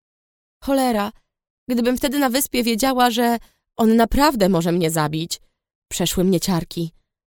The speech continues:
Pojutrze zaczniesz trening w Smoczym Jaju, odezwała się w końcu Elianna. Czemu akurat tam? Będziesz szukała swojej specjalności po kolei, aż znajdziesz.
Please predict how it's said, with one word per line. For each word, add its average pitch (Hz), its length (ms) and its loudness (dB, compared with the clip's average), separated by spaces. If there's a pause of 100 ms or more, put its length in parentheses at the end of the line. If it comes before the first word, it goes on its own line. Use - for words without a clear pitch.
(520)
Pojutrze 247 460 0
zaczniesz 220 380 -2
trening 220 440 0
w - 40 -6
Smoczym 208 360 0
Jaju, 165 440 0 (140)
odezwała 180 480 2
się 180 120 -4
w - 60 -16
końcu 175 300 -2
Elianna. 151 640 -2 (960)
Czemu 359 220 2
akurat 214 380 0
tam? 190 380 0 (880)
Będziesz 254 580 2
szukała 277 600 -2
swojej 240 300 0
specjalności 233 680 -2
po 233 120 -4
kolei, 190 600 0
aż 302 160 -2
znajdziesz. 175 640 0